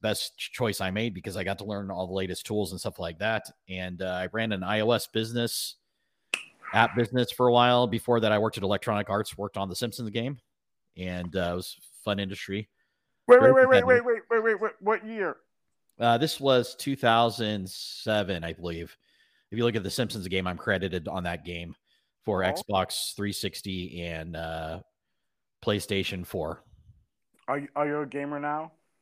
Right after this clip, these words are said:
Speaker 1: Oh, I'm, I'm, I'm an, I still, I'm still an avid gamer, but I mostly have time. Uh, it's mostly social for me. I like playing, like, Battlefield,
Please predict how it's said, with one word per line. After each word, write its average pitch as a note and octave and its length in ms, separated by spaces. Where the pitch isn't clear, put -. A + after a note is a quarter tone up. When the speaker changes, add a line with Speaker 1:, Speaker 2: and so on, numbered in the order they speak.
Speaker 1:
Oh, F3 120
I'm, C#3 160
I'm, D#3 160
I'm F3+ 180
an, D3 60
I B2+ 140
still, G3 220
I'm C#3+ 100
still A3+ 140
an D#3+ 60
avid C#3 260
gamer, A#2+ 320
but G#2+ 260
I A2 220
mostly D3+ 300
have G#2 100
time. A2+ 420
Uh, A2+ 140
it's - 180
mostly F#3+ 260
social C#3+ 440
for G2+ 180
me. E2 240
I G2+ 80
like C#3+ 200
playing, C#3+ 220
like, A2 220
Battlefield, A#2 840